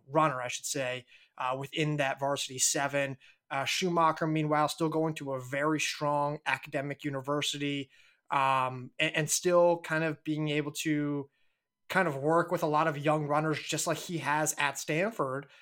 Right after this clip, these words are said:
um, and yet contribute, um, where the Irish have really found success in the longer distances.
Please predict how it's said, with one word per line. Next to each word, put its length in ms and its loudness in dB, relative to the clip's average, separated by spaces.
um, 300 2
and 120 2
yet 160 2
contribute, 800 -2
um, 400 -4
where 500 0
the 120 -2
Irish 340 2
have 180 -8
really 220 0
found 420 -4
success 460 -6
in 140 -4
the 100 -2
longer 400 -4
distances. 600 -8